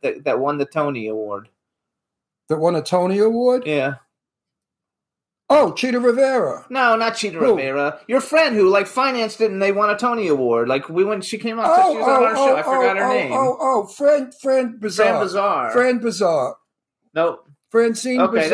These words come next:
Speaker 2: Bizarre.
Speaker 1: okay. So we're not gonna worry about how you guys don't know each
Speaker 2: It,
Speaker 1: other.
Speaker 2: it's
Speaker 1: I wanna
Speaker 2: amazing.
Speaker 1: <laughs>
Speaker 2: It's amazing.
Speaker 1: 'Cause I wanna hear
Speaker 2: It,
Speaker 1: that.
Speaker 2: it,
Speaker 1: First
Speaker 2: it'll
Speaker 1: of
Speaker 2: help.
Speaker 1: all, I, I, that you're, I love your book trailer, and I love the fact that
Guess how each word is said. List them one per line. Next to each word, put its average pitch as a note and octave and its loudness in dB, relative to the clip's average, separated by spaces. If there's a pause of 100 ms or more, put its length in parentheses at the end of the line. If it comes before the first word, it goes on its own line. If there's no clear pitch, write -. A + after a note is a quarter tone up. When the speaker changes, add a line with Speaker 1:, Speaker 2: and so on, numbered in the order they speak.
Speaker 2:
Bizarre. F3+ 2
Speaker 1:
okay. F3+ 0
So G#3 0
we're G#3+ 0
not A3 2
gonna A3 2
worry G#3+ 4
about F3+ 0
how F#3 0
you F3+ 2
guys E3 0
don't E3 -4
know D#3+ 0
each D3+ -2
Speaker 2:
It, C#3 0
Speaker 1:
other. B3 2
Speaker 2:
it's C4 -4
Speaker 1:
I C#4+ -2
wanna B3+ 2 (180)
Speaker 2:
amazing. G3 -2
Speaker 1:
<laughs> - -20
Speaker 2:
It's - -8
amazing. G#3+ -2
Speaker 1:
'Cause G#3+ -2
I A#3 4
wanna B3 0
hear A#3 0
Speaker 2:
It, A3 -4
Speaker 1:
that. G#3 2
Speaker 2:
it, - -12
Speaker 1:
First A#3 2
Speaker 2:
it'll G#3 0
Speaker 1:
of G3+ 2
Speaker 2:
help. G3 2
Speaker 1:
all, G3 -4 (220)
I, G#3 2
I, - -8
that F#3+ -2
you're, A3+ 2
I G#3+ 4
love A#3 2
your A#3+ -2
book - -2
trailer, E3 0
and E3 -2
I E3 2
love G3+ 2
the G3+ -10
fact F3 -2
that D3+ -2